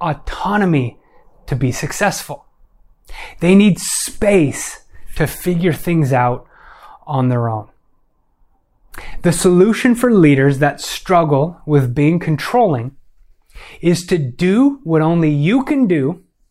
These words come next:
and give away the rest. You can have control or you can have growth,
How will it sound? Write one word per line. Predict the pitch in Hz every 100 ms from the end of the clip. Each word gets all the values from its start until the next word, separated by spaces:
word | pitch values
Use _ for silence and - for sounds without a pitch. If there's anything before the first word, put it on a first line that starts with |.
| _ _ _ _ _ -
and | 127 120
give | 139
away | 135 127
the | 117
rest. | 110 - - - - _ - _ _ _ _ _ - - - - -
You | 151
can | 190
have | 175 185
control | - 214 - 190 147 - - _ _ _ - _ - - -
or | 131
you | 120 123
can | 151
have | 160 190 165
growth, | 226 262 190 165 -